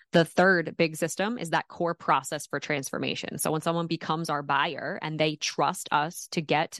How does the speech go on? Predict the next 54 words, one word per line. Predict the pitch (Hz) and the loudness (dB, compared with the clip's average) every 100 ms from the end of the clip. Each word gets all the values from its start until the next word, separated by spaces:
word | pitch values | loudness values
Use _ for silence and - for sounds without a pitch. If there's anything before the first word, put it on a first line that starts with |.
| - _ | -18 _
them | 156 156 156 | 4 4 2
results | 151 151 143 160 - - | -2 0 0 -2 -8 -4
and | 151 151 - | -2 -2 -2
fulfill | 165 - 160 | 0 2 -2
the | 160 | 0
promises | 175 156 160 180 | 0 0 -4 -4
that | 170 - | -2 -2
we're | 170 | -6
making | 143 127 147 156 | -6 -4 -2 -2
with | 151 | -4
our | 147 143 | -2 0
products | 139 147 - | 0 0 -4
and | 180 | -6
our | 185 | -4
services, | 160 147 156 160 156 - - - | -4 -4 -4 -4 -4 -10 -14 4
how | 160 | 6
do | 165 | 8
we | 180 | 6
make | 156 156 | 2 2
that | 165 - | -2 -2
transformation | 170 165 202 165 147 151 | -6 -4 -4 -4 -4 -6
for | 147 147 | -4 -2
them? | 143 143 - - - | -2 -6 -10 -14 2
And | 170 | 4
the | 165 | 4
fourth | - 165 165 | 2 0 0
and | 160 | 0
final | 156 156 | 0 0
system | 151 156 - 151 | -6 -8 -4 -2
is | 147 | -2
how | - 151 | -2 -2
do | 151 | -2
we | 151 | -4
keep | - 156 147 | -2 -2 4
all | 147 143 | 4 4
of | 139 | 0
the | 147 | -2
administrative | - 143 139 139 - 139 127 131 | -2 -2 -4 -4 -2 0 0 0
balls | - - - | 0 2 -2
in | |
the | - - | -4 -4
air, | - | 0
right? | 139 143 | 0 0
This | - 143 | -2 -4
comes | - 156 147 | -4 -6 -4
down | - - | -2 -2
to | 147 | -2
your | - | -4
calendaring, | - 220 180 156 143 143 | 2 2 2 -2 -4 -2
your | 165 | -4
email, | 196 185 165 151 | -2 -4 -6 -6
your | 151 196 190 | -2 0 0
H | 151 - | -2 0
R, | 147 139 139 | 2 2 0